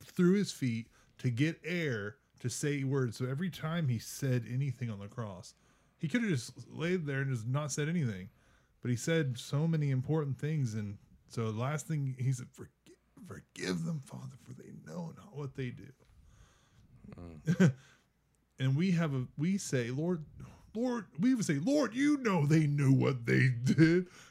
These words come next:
Speaker 1: And they, you know they knew what they did to me." And we get justified. But if the Savior of the world can be crucified by people he probably healed,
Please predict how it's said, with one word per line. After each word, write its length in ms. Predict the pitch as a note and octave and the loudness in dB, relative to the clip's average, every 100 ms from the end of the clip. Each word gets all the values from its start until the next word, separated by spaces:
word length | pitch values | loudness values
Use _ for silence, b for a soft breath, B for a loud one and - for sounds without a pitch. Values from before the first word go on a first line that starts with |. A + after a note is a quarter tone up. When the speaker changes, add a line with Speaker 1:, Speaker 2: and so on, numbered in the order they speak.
| B | B
Speaker 1:
And 160 | C#3+ | 0
they, 160 | D3+ C#3 B2+ - | 4 2 0 -4
you 220 | B3+ C#4 | -2 0
know 260 | A3+ G3+ F#3 | 2 2 2
they 200 | E3 D#3 | 0 0
knew 220 | E3+ F3 | 2 0
what 180 | D#3 C3 | 0 -4
they 140 | D#3 | -4
did 320 | C#3 E3+ F3 | 0 0 0
to 60 | E3+ | -2
me." 480 | E3+ G3 A3+ A#3+ - b b b b b - | -2 0 0 0 -2 b b b b b -6
And 120 | B2 | -2
we 120 | D3 | 0
get 200 | C3+ C#3 | 0 -2
justified. 880 | A2+ D#3+ F#3+ - C3+ - F#2 E2+ F2 - _ _ - | 2 2 2 -2 -4 -4 -8 -10 -14 -16 _ _ -4
But 120 | C3+ | -4
if 100 | C3 | -2
the 80 | C3+ | -4
Savior 460 | - E3+ G3+ F#3+ | -2 -2 -2 -2
of 120 | F3 C#3 | -2 -2
the 80 | |
world 460 | C3+ D3 E3+ D#3+ C3 | -2 0 0 -2 -2
can 120 | C3 | -4
be 100 | B2 | -4
crucified 840 | A#2 - F3+ F3+ A2+ - G2 G2 | -4 0 0 0 -6 -6 -6 -6
by 140 | G2 G#2+ | -6 -8
people 420 | - F3 F#3 B2+ | -4 -4 -2 -4
he 140 | C3+ B2 | -2 -4
probably 520 | - C3+ F3+ F#3 D3 | -6 -6 -4 2 2
healed, 460 | C3 A2+ G2 G2+ | 2 -2 -2 -6